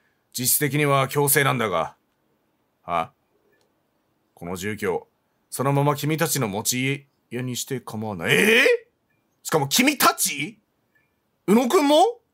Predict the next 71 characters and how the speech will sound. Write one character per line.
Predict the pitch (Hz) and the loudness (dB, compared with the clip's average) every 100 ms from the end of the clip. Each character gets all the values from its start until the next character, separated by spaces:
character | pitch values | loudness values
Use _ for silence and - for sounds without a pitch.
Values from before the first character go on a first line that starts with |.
| _ _ _ - | _ _ _ -4
な | 277 | 2
ん | |
で | 196 | 6
宇 | 208 | 6
野 | 247 | 4
く | 233 | 4
ん | 262 | 4
家 | 269 | 6
あ | 240 | 6
る | 220 | 4
や | |
ろ。 | 180 113 80 _ _ _ _ _ _ - | 2 0 -4 _ _ _ _ _ _ 0
え、 | 175 | 0
何？ | 165 202 131 95 135 - _ | 2 0 0 -4 -6 -12 _
や | - 147 | -4 2
め | 156 | 4
ろ | 143 | 4
よ。 | 110 82 - _ _ _ - | 2 0 -6 _ _ _ -4
な | 147 | -2
ん | |
で | 120 | 0
も | 120 | -2
う | |
イ | 117 | 0
チ | |
ャ | 127 | -2
イ | |
チ | 120 | 0
ャ | |
展 | 120 123 | -2 -2
開 | 107 | -2
に | |
な | 92 | -4
っ | |
て | 90 | -6
ん | 90 | -8
ね | 76 | -8
ん。 | 73 _ _ _ _ _ _ _ _ - | -16 _ _ _ _ _ _ _ _ -2
え？ | 180 202 _ _ _ _ _ _ _ _ _ _ _ _ _ | -2 -2 _ _ _ _ _ _ _ _ _ _ _ _ _
春 | 78 92 | -8 -6
山 | 95 104 | -4 -2
邸 | 107 | -2
も、 | 107 - _ _ _ - | -2 -6 _ _ _ -6
彼 | 143 135 | -2 0
の | |
マ | 123 139 | 2 0
ン | |
シ | 135 | 0
ョ | |
ン | 127 | 0
も | 110 - _ | -2 -4 _
浄 | 110 120 | -2 -2
化 | 127 | 0
作 | 135 131 | -2 -2
業 | 123 | -2
が | 95 | -2
終 | 92 | -2
わ | 120 | -2
っ | |
て | 117 | -2
い | |
な | 117 | -2
い | 131 | -2
し | - | -4
な。 | 73 - _ _ - | -10 -16 _ _ -6
あ、 | 117 135 | 0 2
な | 156 | 2
る | 196 | 2
ほ | |
ど | 220 | 4
ね。 | 220 247 | 4 2